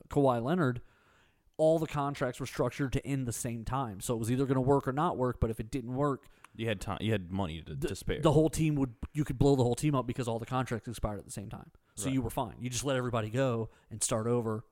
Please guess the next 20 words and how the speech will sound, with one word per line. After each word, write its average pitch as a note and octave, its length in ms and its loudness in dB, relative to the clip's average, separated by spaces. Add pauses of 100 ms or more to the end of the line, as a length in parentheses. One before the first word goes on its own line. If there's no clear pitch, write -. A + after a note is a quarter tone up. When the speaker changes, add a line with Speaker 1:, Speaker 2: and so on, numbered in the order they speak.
(140)
Speaker 1:
on B2+ 120 -6
the G#2 60 -8
same G2+ 320 -6
year. A#2 320 -6 (560)
And C#3+ 100 -6
that's E3 140 -4
a E3 40 -4
really D3 160 -4
smart C3 460 0
way A#2 560 2 (160)
to B2+ 120 -6
structure A#2 440 -4
the G#2 100 -6
money, G2+ 340 -8 (380)
but B2 120 -2
most D#3 180 2
teams D#3 160 0
don't B2+ 140 0
do G#2+ 100 -2
that. - 180 -12